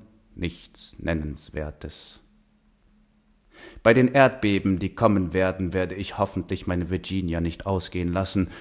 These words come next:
durch Bitterkeit. Ich, Bertolt Brecht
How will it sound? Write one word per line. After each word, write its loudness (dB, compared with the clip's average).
durch -6
Bitterkeit. -6
Ich, -6
Bertolt -2
Brecht -8